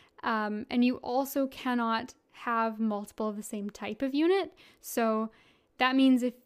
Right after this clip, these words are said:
if you have the Plague Doctor unit, which is the healer that you start out with, and, you know, he gets a little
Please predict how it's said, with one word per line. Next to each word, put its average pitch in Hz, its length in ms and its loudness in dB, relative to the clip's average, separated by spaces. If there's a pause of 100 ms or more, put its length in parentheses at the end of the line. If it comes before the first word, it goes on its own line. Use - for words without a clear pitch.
if 247 220 -6
you 262 160 4
have 240 180 0
the 220 80 -6
Plague 339 260 2
Doctor 240 300 0
unit, 226 240 -2
which 233 160 -4
is 220 120 -4
the 208 120 -12
healer 320 340 4
that 240 120 2
you 240 100 -6
start 208 320 -6
out 208 160 -10
with, 254 340 -8 (880)
and, 233 440 2
you 254 100 2
know, 214 120 0
he 254 180 -2
gets 254 200 2
a 254 40 -4
little 226 320 -4